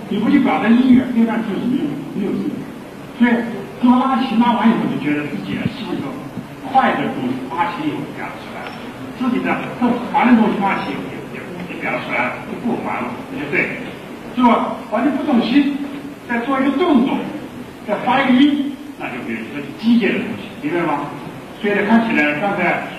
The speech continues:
呃，两位小朋友呢都有一个特点，就是说言语训练很重要。你们应该是抓基本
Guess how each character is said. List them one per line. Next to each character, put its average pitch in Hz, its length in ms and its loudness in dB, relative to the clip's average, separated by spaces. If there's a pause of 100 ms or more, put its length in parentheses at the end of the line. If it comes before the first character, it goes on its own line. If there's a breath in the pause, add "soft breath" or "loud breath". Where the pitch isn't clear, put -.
(240)
呃， 139 640 -2
两 - 140 -2
位 - 40 -2
小 - 160 -4
朋 156 140 -4
友 131 60 0
呢 117 200 2
都 185 80 0
有 - 60 2
一 - 60 0
个 - 120 -4
特 - 140 -4
点， - 180 -6
就 143 80 -4
是 143 160 -6
说 139 80 -6 (800)
言 156 160 2
语 196 100 0 (140)
训 262 80 -2
练 247 100 0
很 - 220 0
重 226 80 -4
要。 - 140 -6 (580)
你 151 80 0
们 196 160 2
应 226 80 8
该 202 80 2
是 - 180 -2
抓 214 320 2
基 202 160 -4
本 - 80 -4